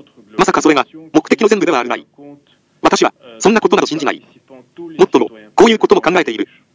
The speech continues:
私の確信によれば、我々地下の住人は、ちゃんと、靴輪をはめて、押さえておく必要がある。彼らは四十年でも無言のようをすることができるけれど、もし万一、世の中へ出ようものなら、まるで堰が切れたように、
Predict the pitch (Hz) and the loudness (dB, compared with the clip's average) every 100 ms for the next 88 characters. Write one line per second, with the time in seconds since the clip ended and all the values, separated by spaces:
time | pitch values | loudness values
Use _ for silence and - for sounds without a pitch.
0 | _ _ _ _ - 156 220 185 - 190 | _ _ _ _ 0 2 2 0 -2 -2
1 | 165 151 - 117 - - 160 151 - 180 | 0 -2 -4 -14 -6 2 2 2 0 0
2 | 147 175 113 90 _ 107 - 196 185 101 | 0 -2 -2 -8 _ -6 -2 2 2 -2
3 | 110 104 - 233 196 170 113 - - - | -16 -8 2 2 4 0 -4 -8 -12 2
4 | 156 226 160 - - 170 135 110 - _ | 4 4 2 0 0 2 2 -2 -6 _
5 | _ _ _ - - - 240 160 160 208 | _ _ _ -20 -20 2 4 6 4 0
6 | 170 139 113 - _ - 175 233 220 175 | -2 -2 -6 -10 _ 2 2 4 2 0
7 | - - 160 - 139 123 117 135 123 139 | -2 -2 -2 -2 -4 -4 -8 -14 -4 0
8 | - 165 - - _ _ 160 - 165 - | 2 0 -2 -12 _ _ 2 2 2 0
9 | 180 151 110 - 131 _ 160 220 185 175 | 0 -2 -4 -8 -20 _ 0 0 0 -2
10 | 208 - 143 - | -2 -2 -2 -6